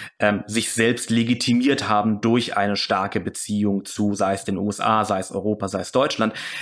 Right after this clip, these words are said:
Das ist deutlich weniger der Fall. Das haben wir zum Beispiel jetzt auch unlängst daran gesehen,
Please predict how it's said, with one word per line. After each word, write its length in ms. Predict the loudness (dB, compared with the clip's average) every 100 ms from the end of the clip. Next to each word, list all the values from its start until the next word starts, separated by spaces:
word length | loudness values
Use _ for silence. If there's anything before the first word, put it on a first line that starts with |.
| -2
Das 240 | 0 0 -2
ist 240 | -8 0
deutlich 420 | 2 2 0 0
weniger 360 | 0 2 2 2
der 100 | 2
Fall. 220 | 2 0
Das 140 | 0 0
haben 180 | 2
wir 80 | 0
zum 180 | 2 2
Beispiel 340 | 2 -2 -4
jetzt 120 | -4 -4
auch 120 | -4
unlängst 420 | 0 0 -2 -2
daran 300 | -2 0 -2
gesehen, 320 | -2 -2 -4